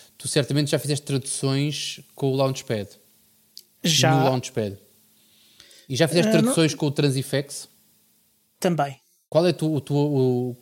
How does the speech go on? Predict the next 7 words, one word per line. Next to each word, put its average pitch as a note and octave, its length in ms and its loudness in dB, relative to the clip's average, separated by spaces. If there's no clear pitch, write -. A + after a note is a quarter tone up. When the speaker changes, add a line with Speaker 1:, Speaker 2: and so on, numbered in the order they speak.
Speaker 1:
ou A#2+ 280 -12
seja, C3 240 -2
qual E3 320 0
é F3+ 60 4
a E3+ 40 0
tua F3+ 160 4
apreciação C#3 920 -2